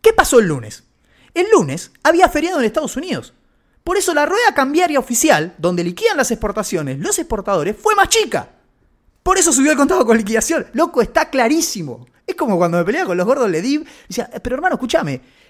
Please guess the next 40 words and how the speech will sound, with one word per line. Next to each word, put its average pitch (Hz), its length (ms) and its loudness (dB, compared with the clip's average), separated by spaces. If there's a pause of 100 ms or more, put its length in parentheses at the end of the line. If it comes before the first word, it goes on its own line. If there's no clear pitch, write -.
El 262 180 -2
dólar 392 440 -2
baja 165 440 0
cuando 180 300 -2
no 311 100 -4
se 254 140 0
operan 226 300 0
Lediv 175 540 -2
y 202 80 -2
el 269 80 2
día 427 120 0
que 226 80 -8
se 214 120 0
opera 359 200 -2
mucho 277 260 0
Lediv 269 260 0
sube. 339 360 2
¿Cómo 185 180 -2
va 320 80 2
a - 20 -2
ser 226 140 -4
la 214 100 0
Lediv 175 280 0
la 156 100 -4
explicación?". 147 480 -6
Eh, 247 220 -8
eh, 226 60 -8
eh, 226 300 -4
eh, 214 200 -8
eh. 151 60 -12 (1040)
No, 359 340 -2
acá 285 240 0
lo 277 100 0
que 214 80 -8
importa 208 360 0
es 147 60 -6
meter 160 220 -2
un 180 100 -2
buen 277 200 -4
tweet, 175 260 -6